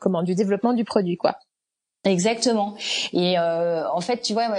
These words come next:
Speaker 2: moi, ce que, ce que, l'idée, c'était vraiment de montrer qu'on pouvait le faire aussi bien que la cosmétique, euh, conventionnelle, mais en utilisant que du naturel et, et aussi par, euh, par le parfum. Et d'a-, qu'on ré-, pouvait réussir à avoir la même sensorialité, en fait, que la cosmétique conventionnelle, au-delà de l'efficacité.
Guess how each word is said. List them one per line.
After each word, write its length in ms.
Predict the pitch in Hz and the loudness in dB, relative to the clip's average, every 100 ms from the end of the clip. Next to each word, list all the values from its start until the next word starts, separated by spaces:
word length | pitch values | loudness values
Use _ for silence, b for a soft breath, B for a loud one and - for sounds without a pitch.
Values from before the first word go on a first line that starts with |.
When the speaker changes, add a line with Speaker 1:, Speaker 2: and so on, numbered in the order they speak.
| - | -4
Speaker 2:
moi, 140 | 190 | -4
ce 100 | 190 | -4
que, 160 | - 151 | -6 -6
ce 100 | - | -6
que, 720 | - 165 165 156 156 151 151 | -4 -2 -2 -4 -4 -2 -2
l'idée, 320 | 175 185 240 | -2 0 0
c'était 260 | 269 214 175 | 0 -2 -2
vraiment 300 | 160 180 202 | -2 -2 -2
de 60 | 196 | -2
montrer 400 | 185 185 - 247 | -2 -4 -2 -2
qu'on 140 | 202 | -2
pouvait 220 | 175 170 | 0 -2
le 40 | 175 | 0
faire 260 | 196 190 - | -2 -2 0
aussi 320 | 208 208 208 | 0 0 -2
bien 220 | 196 214 | -2 -2
que 80 | 208 | -2
la 80 | 160 | -4
cosmétique, 720 | - 180 185 180 - 196 - | -4 -4 -4 -6 -8 -10 -4
euh, 80 | 170 | -4
conventionnelle, 840 | 170 165 156 - 165 175 254 254 - - | -4 -4 -2 -2 -2 0 -2 -4 -4 -2
mais 160 | 190 | 0
en 100 | 185 | 0
utilisant 720 | 180 - 170 170 202 233 233 - | -2 -2 -2 0 0 -2 -4 -6
que 240 | 247 247 240 | 0 0 0
du 180 | 170 170 | -2 0
naturel 580 | 165 165 170 160 233 - 143 - | -2 -2 -2 0 0 -2 -6 -6
et, 540 | - 165 160 165 160 | 0 2 2 2 2
et 40 | 160 | 2
aussi 360 | 165 - 208 | 2 0 0
par, 280 | 180 170 160 | 0 0 0
euh, 140 | 147 139 | -2 0
par 220 | 151 151 | 0 0
le 100 | 151 | 0
parfum. 460 | 147 - 226 330 B - | -2 -2 -4 -4 B -2
Et 100 | 180 | 2
d'a-, 180 | 190 180 | 2 0
qu'on 160 | 180 | -2
ré-, 200 | 180 190 | -2 -2
pouvait 280 | 180 185 208 | -2 -2 0
réussir 400 | 202 185 - 247 | 0 -2 -2 -2
à 40 | |
avoir 200 | 196 185 | -2 -2
la 100 | 180 | -2
même 200 | 170 226 | -2 -2
sensorialité, 960 | 240 - 233 226 226 220 202 196 190 180 | -4 -4 -6 -4 -2 -2 -2 -2 -2 -2
en 80 | 160 | -2
fait, 260 | 160 151 | -2 -4
que 100 | - | -2
la 120 | 160 156 | -4 -2
cosmétique 480 | 165 - 160 - - | -4 -4 -8 -10 -6
conventionnelle, 640 | 160 151 151 151 180 247 - | -4 -2 -2 -2 -2 -2 0
au-delà 400 | 180 170 175 175 | 0 2 0 0
de 100 | 165 | 0
l'efficacité. 1000 | 156 156 160 160 156 - 165 202 294 | 0 -2 -4 -2 -4 -4 -4 -4 -4